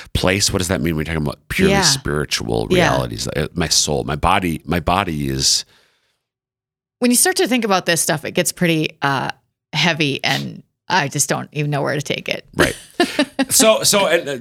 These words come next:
Speaker 1: just as we're coming down to the last minute or so, why should people care? I think, first of all, pray for the dead.
Speaker 2: Mm-hmm.
Speaker 1: Pray, especially pray for those who have no one to pray for them. Pray for those who
Speaker 2: Yes.
Speaker 1: are abandoned because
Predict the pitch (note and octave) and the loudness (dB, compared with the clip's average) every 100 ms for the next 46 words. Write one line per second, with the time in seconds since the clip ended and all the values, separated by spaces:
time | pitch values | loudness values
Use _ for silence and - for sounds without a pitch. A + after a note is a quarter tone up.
0 | A#2+ A#2+ B2 - A2+ F#2 G2 - G2+ F2 | -8 0 0 2 -2 0 -2 0 0 2
1 | F2 D#2+ E2 E2 F#2 E2+ D#2 - F2 - | 0 0 -2 -2 -2 -2 0 0 0 0
2 | G2+ G#2+ B2+ - B2 A#2+ G#2+ A#2+ - F3 | 2 4 4 0 -2 -4 -2 0 0 -2
3 | - - D#3 D3+ G2 G2+ - - - F3 | -4 -2 -2 2 0 -2 -10 -20 -2 0
4 | G3 - G3+ F3 F#3 C3 - - _ _ | 0 0 0 2 0 0 -8 -20 _ _
5 | _ F3+ D3 D#3+ D3 E3 F3+ D3 - E3 | _ -4 -2 -4 2 2 4 0 0 -2
6 | - D#3 D3+ C3+ B2 A2 A2+ F#2+ F#2 F2+ | 0 0 0 0 0 2 0 0 0 -2
7 | D#2+ E2 - C#2+ - E3 F3+ C#3 A2 G2 | -2 -4 -4 -6 0 0 0 0 0 4
8 | G2+ F2 E2+ D#2+ C#2+ C#2 D2+ - G2 - | 2 2 0 -2 -4 -4 -4 -2 -2 -4